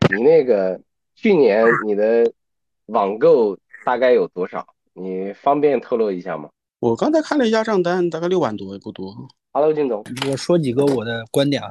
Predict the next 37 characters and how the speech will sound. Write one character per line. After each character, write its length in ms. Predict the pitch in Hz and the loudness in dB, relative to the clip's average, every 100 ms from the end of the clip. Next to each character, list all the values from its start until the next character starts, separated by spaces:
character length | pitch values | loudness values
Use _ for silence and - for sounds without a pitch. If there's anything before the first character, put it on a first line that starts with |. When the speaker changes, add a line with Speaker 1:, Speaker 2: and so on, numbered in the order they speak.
| 107 - | -10 0
Speaker 3:
第 120 | 190 | 2
一 60 | |
个 140 | 208 190 | 4 2
把 160 | 127 | 0
刚 180 | 101 156 | -2 -2
才 200 | 156 131 | -2 -4
说 240 | 131 151 151 | -2 0 0
的 80 | |
那 180 | 139 131 | 0 0
个 320 | 120 107 92 - _ - _ - | -2 -6 -8 -12 _ -20 _ -6
四 160 | - | -2
种 160 | 156 107 | 0 0
不 100 | 156 | -2
同 180 | 135 135 | -2 0
的 80 | 147 | 0
用 160 | 156 | 0
户 140 | 143 139 | 0 -4
需 260 | - 190 | -2 -2
求 220 | 226 107 | -2 -4
这 100 | 107 | -4
件 180 | 113 113 | -6 -8
事 200 | 113 - | -8 -10
情 340 | 110 104 95 107 - | -10 -10 -12 -18 -8
分 140 | 127 | -6
享 120 | 123 113 | -4 -8
一 40 | 95 | -12
下。 200 | - - _ | -14 -16 _
就 140 | - 190 | -2 2
是 60 | |
我 240 | 196 139 143 | 2 2 -2
很 160 | 156 | -2
早 120 | 175 147 | -2 0
之 140 | 147 | -2
前 220 | 156 147 | 0 0
我 120 | 143 | 0
觉 180 | 113 120 | -2 -2
着 400 | 139 151 139 127 | 0 2 2 0